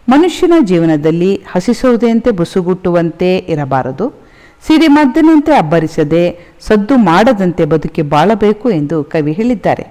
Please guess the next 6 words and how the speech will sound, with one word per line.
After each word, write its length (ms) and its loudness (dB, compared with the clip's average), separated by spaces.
ಬದುಕಿನಲ್ಲಿ 640 -2
ನಾವು 300 -2
ಇರಬೇಕಾದ 600 0
ರೀತಿ 400 -2
ನೀತಿಗಳನ್ನು 760 -2
ಕವಿ 360 0